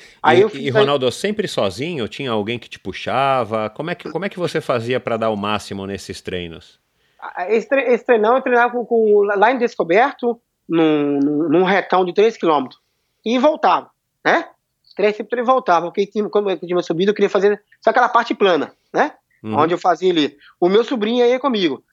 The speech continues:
Speaker 1: Ia dois sobrinhos. Talvez eu tenha um irmão comigo. Ia três pessoas. Dois na frente puxando, né? Com água.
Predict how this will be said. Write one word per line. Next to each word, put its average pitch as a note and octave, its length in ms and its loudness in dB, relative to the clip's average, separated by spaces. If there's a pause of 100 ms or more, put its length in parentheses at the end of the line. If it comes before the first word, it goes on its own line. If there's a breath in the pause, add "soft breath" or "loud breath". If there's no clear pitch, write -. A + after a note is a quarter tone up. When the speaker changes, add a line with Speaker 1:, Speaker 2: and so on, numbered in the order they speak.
(120)
Speaker 1:
Ia F#3+ 200 2
dois A#3 220 2
sobrinhos. F#3+ 380 -2 (1040)
Talvez F#3+ 260 0
eu A3+ 120 4
tenha B3 120 4
um C4 40 2
irmão G#3 260 2
comigo. F3+ 320 -2
Ia E3+ 100 2
três G#3+ 220 0
pessoas. D#3+ 480 2 (420)
Dois A#3+ 280 2
na B3 120 2
frente G#3 280 -2
puxando, C#4+ 500 0 (140)
né? B3 400 0
Com G3+ 140 -4
água. C#4 360 2